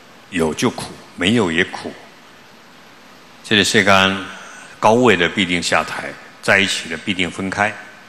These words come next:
聚集的财产也带也带不走，有生无不死。所以，就像这些阿兵哥，就算说一辈子为国家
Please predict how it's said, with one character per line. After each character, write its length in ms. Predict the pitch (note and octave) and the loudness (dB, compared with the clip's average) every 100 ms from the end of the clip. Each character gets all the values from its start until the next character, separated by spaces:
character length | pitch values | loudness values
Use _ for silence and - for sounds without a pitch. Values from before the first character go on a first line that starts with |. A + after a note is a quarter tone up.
| - - - - | -20 -20 -20 -10
聚 180 | - A#2+ | -4 -2
集 160 | F2+ | 0
的 120 | F2+ E2+ | 2 2
财 220 | - F2 | 0 -2
产 220 | - D#2+ C#2+ - - | -2 -8 -10 -18 -20
也 80 | - - | -20 -14
带 160 | - E2+ | -2 -2
也 140 | D#2+ D#2 - | -2 -6 -4
带 100 | F#2 | -2
不 140 | F#2+ | -2
走， 180 | - D#2 - - - - - | -6 -10 -12 -20 -20 -20 -20
有 180 | F2+ D#2+ | -8 -6
生 280 | D#2+ A2 A2 | -2 -2 -2
无 200 | G#2 E2+ | -4 -6
不 200 | G2 G2 | -4 -6
死。 320 | - - - - - - - - - - - - - - - - - | -4 -8 -10 -18 -20 -20 -20 -20 -20 -20 -20 -20 -20 -20 -20 -20 -20
所 140 | - G2+ | -2 4
以， 460 | F#2+ F#2 F2+ F#2 F#2 - | 6 6 2 0 -8 -6
就 120 | F#2+ | -2
像 160 | F#2+ | 0
这 140 | F2 F2+ | 0 0
些 80 | F#2 | 2
阿 160 | F2+ | 0
兵 240 | F2 F#2 F#2 | 0 -4 -2
哥， 400 | F#2 F2+ F2+ F2 | 0 2 0 -6
就 140 | - | -12
算 160 | F2 E2+ | -8 -6
说 280 | D#2+ E2 F2 | -4 -4 -4
一 100 | F#2+ | -6
辈 220 | F#2 A2 | -2 -2
子 140 | E2+ F#2 | 0 -4
为 180 | A2 | -4
国 180 | F2+ F2+ | -2 -2
家 360 | F#2 G2 G2 | 2 2 2